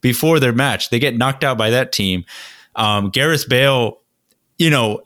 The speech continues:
if you look at his season-ending stats, pretty decent, but overall didn't really provide that extra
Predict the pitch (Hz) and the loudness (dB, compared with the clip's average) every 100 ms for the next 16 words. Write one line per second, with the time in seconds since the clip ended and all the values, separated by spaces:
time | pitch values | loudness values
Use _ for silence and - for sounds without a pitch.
0 | - 123 160 185 185 165 139 - 147 147 | -6 -2 2 2 2 2 2 2 2 2
1 | 135 135 113 - 135 131 - - - _ | 4 2 2 2 0 0 -2 -4 -12 _
2 | - 185 160 127 143 - 123 113 123 143 | 0 2 2 2 2 2 0 0 0 0
3 | 151 143 131 135 135 131 123 - _ _ | 2 2 2 2 2 2 -2 -10 _ _
4 | _ _ _ 147 113 151 170 156 131 147 | _ _ _ -16 -4 0 2 2 2 2
5 | 143 139 127 - - 131 117 127 127 120 | 2 2 0 -4 -6 -2 0 0 0 0
6 | 107 - - 127 - 131 | -2 -2 -4 -2 0 -2